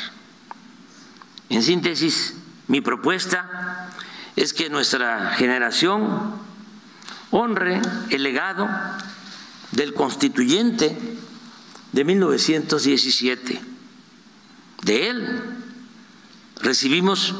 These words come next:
una carta magna que, a pesar de las graves adulteraciones que sufrió durante el neoliberalismo, nos ha resultado fundamental para recuperar el país,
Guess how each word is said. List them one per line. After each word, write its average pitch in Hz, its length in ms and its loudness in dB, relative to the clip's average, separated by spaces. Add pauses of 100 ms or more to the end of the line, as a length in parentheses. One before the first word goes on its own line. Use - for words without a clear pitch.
(400)
una 175 260 0
carta 160 360 -2
magna 151 800 0 (100)
que, 139 60 0
a 127 100 -4
pesar - 920 -4
de 135 80 0
las 113 220 -2
graves 180 500 0
adulteraciones 135 960 0
que 156 120 2
sufrió 147 520 0 (840)
durante 156 760 0
el 135 80 0
neoliberalismo, 135 1200 2 (960)
nos 107 220 0
ha 156 80 2
resultado 160 760 0 (720)
fundamental 120 1200 0 (260)
para 117 220 0
recuperar 110 600 0
el 147 120 0
país, 120 600 0